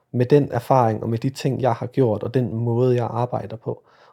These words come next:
Så lad det være nok. Og det er selvfølgelig ikke interessant for alle, men hvis der er nogen, det er interessant for, så er det fint. For mig er det i hvert fald en, en måde, ligesom med nyhedsbrevet, og, øh, og,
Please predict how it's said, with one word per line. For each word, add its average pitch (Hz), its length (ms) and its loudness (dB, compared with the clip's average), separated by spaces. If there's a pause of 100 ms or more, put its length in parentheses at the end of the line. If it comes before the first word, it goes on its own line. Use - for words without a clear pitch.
Så - 120 -2
lad 180 200 6
det 170 140 4
være 135 200 4
nok. 120 300 -2
Og 139 100 -8
det 175 80 4
er 180 40 6
selvfølgelig 160 380 0
ikke 151 120 0
interessant 135 460 -2
for - 80 -2
alle, 131 340 0
men 139 260 -4
hvis 139 140 -4
der 151 100 0
er 185 140 4
nogen, 143 220 4
det 135 80 4
er 127 40 0
interessant 123 420 -6
for, 120 180 -12 (280)
så - 120 0
er 139 40 6
det 139 120 2
fint. 120 260 -2 (280)
For 170 140 6
mig 160 220 8
er 160 40 10
det 143 100 6
i - 20 6
hvert 131 200 4
fald 127 180 2
en, 117 260 -2
en 113 260 -2
måde, 135 540 4 (440)
ligesom 156 260 4
med 117 140 2
nyhedsbrevet, 113 800 0 (600)
og, 101 460 -2
øh, 98 280 -6 (460)
og, - 180 -14